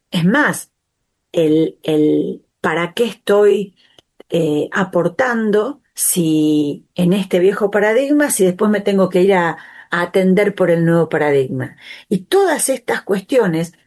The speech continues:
yo sé que vos, que hoy estás escuchando, las tenés, y muchas veces, si no te las replanteás, es porque no sabés por dónde ir. Entonces, cuando yo llegué a Memoria Celular,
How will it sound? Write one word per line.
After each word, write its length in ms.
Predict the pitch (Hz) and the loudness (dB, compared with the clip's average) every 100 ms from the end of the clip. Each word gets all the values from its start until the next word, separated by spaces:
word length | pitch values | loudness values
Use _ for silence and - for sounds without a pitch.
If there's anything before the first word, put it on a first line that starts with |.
| _ | _
yo 160 | - 226 | -4 -2
sé 260 | 196 - - | 0 -2 0
que 140 | 214 | 0
vos, 380 | 214 196 180 - | 2 0 -2 -4
que 140 | 165 | 0
hoy 240 | 180 190 160 | 2 2 0
estás 340 | - 175 185 | -6 -8 -6
escuchando, 720 | 185 185 185 190 156 151 151 - _ _ _ _ _ _ _ - | -6 -4 -2 -2 -2 -4 -6 -8 _ _ _ _ _ _ _ -2
las 360 | 170 175 - | 0 0 -2
tenés, 560 | 175 175 190 170 180 - _ _ _ _ _ | -2 0 0 -2 -4 -14 _ _ _ _ _
y 180 | 196 196 | -2 2
muchas 500 | 180 285 - 247 190 | 2 2 0 -2 -2
veces, 560 | 185 165 - - 170 - _ | 0 0 -2 -8 -8 -16 _
si 240 | - - 185 | -6 0 2
no 160 | 247 | 2
te 100 | 262 | 0
las 200 | 233 190 | 0 0
replanteás, 1200 | 180 180 185 185 175 170 170 165 240 202 175 - _ _ | 0 0 0 0 0 2 0 0 2 2 -2 -6 _ _
es 100 | 320 | -10
porque 360 | - 349 - 233 | -4 -4 -2 -2
no 100 | 294 | -2
sabés 300 | 269 247 269 | -2 -4 -4
por 220 | 214 185 | -4 -2
dónde 320 | 202 202 160 | 0 0 -2
ir. 280 | 165 151 - _ - - | -2 -6 -10 _ -20 -4
Entonces, 680 | 214 208 214 196 202 190 - _ _ _ _ _ _ _ | -2 0 -2 0 -2 -2 -10 _ _ _ _ _ _ _
cuando 240 | - 208 214 | -2 0 0
yo 220 | 214 359 | -2 -4
llegué 420 | 302 254 190 226 | -2 -2 0 0
a 80 | 180 | 0
Memoria 460 | 156 156 160 160 165 | -2 -2 -2 -2 -4
Celular, 580 | 147 147 151 151 151 | -4 -4 -2 -2 -4